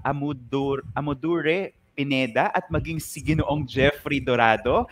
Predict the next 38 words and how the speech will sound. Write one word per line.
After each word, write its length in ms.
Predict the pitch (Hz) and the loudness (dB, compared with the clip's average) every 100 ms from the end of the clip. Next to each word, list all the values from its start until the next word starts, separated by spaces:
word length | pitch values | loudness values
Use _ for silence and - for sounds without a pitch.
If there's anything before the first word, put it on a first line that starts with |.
| - - | -2 4
at 160 | 151 - | 4 2
si 80 | 160 | -4
Charles 480 | 180 165 165 165 - | 4 6 6 2 -2
Daniel 480 | 143 156 156 147 131 | 0 0 0 -2 -2
A 80 | 131 127 | -2 0
Ganoy 320 | 127 120 190 | 2 4 2
na 80 | 196 | 0
talaga 320 | 180 170 156 | 0 0 2
namang 320 | 156 151 156 | 0 -2 -2
sumusuporta 880 | - 185 170 - 175 170 151 - 147 | -4 -6 -6 -8 -4 -2 0 -2 -4
sa 240 | - 131 | 2 2
atin, 240 | 131 143 135 | 2 2 0
no, 160 | 139 | -2
sa 80 | - | -4
pamamagitan 640 | - 139 135 139 170 214 208 | -4 -2 -2 -2 -2 -2 0
ng 160 | 156 | -2
pagsagot 560 | 147 135 - 139 131 - | -2 -4 -4 -6 -6 -4
nila, 320 | 226 175 170 - - | 0 4 4 2 -4
at 160 | - 202 | 0 2
ganoon 320 | 254 247 220 | 4 2 2
din 80 | 220 214 | -2 -2
si 160 | 214 | -4
Dina 720 | 190 - 147 165 143 135 123 - - | -6 -6 -4 0 2 2 0 -6 -14
na 240 | - 202 214 | 0 4 4
ang 160 | 214 214 | 0 0
kanilang 320 | 226 233 277 | 0 2 0
mga 240 | 262 240 220 | 0 0 -2
sagot 400 | 208 185 147 147 - | -4 -4 -2 -2 2
ay 320 | 135 135 - - | 2 4 0 -4
A 320 | 247 214 240 - - - 156 | -2 0 -2 -6 -12 0 2
at 160 | - | 2
saka 320 | - 147 139 104 | -2 -4 -6 -8
B. 240 | 143 143 107 - _ | -6 -6 -6 -12 _
Okay, 160 | 180 190 | -4 -4
so 80 | 165 139 | -4 -6
nagkakaroon 800 | 120 131 127 135 131 165 202 175 | 2 4 6 4 4 2 2 -2
ng 120 | 160 151 - - | -6 -8 -10 2
dalawang 640 | 160 165 156 139 156 170 | 4 4 4 6 4 2